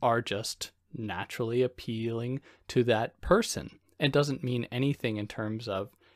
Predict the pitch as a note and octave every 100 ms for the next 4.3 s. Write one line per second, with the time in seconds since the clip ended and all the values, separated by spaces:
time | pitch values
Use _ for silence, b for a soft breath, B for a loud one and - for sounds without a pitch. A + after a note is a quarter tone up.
0 | b - - D3+ - G#2 D#2 - - b
1 | b b - A#2 G2 - B2+ B2+ G2+ A2
2 | _ - _ _ _ _ _ _ - C3
3 | C3+ A#2 - G#2+ G#2 - - A#2+ C3 -
4 | G2+ F2